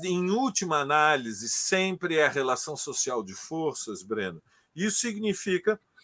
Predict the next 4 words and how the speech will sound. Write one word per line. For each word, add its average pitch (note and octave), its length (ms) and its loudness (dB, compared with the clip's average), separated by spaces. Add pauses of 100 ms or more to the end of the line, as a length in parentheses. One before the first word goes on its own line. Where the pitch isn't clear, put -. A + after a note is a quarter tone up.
(720)
que G#3 320 0 (300)
o F#3+ 100 -2
que G#3 140 2
prevaleceu F#3 1300 6